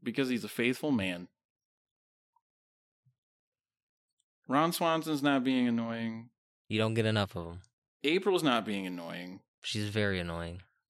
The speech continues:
Speaker 1: All, literally all she does is come in and say, "This party
Speaker 2: <laughs> Oh,
Speaker 1: sucks."
Speaker 2: oh, I could've went to the other Halloween. I see three Robert Pattersons kiss three. Oh, I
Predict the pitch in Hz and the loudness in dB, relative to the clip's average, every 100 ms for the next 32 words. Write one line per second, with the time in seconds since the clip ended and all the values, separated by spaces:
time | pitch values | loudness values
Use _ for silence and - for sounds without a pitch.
0 | - 170 233 - - 151 233 285 277 - | -2 0 0 -4 -6 -2 2 4 2 2
1 | 139 170 - 175 120 117 135 143 - 127 | 2 2 0 -2 2 2 2 -2 -4 -4
2 | - 135 127 117 113 110 104 107 101 95 | 0 0 2 2 0 -4 -4 -4 -4 -6
3 | - - - 185 226 240 208 180 165 165 | -14 -10 -2 -2 2 4 4 4 6 6
4 | 135 101 - - 143 - 175 151 151 185 | 6 2 -4 -6 -12 2 6 8 6 4
5 | 160 156 165 165 156 147 147 160 143 147 | 4 6 4 6 6 8 6 6 6 6
6 | 147 143 139 156 - 160 156 156 160 147 | 6 6 4 2 0 -2 4 6 8 8
7 | 143 151 147 151 147 160 151 147 139 - | 6 6 4 4 4 4 0 -4 -4 0
8 | 151 139 - 160 160 160 160 165 170 156 | 0 0 -4 -2 -2 -4 -4 0 0 0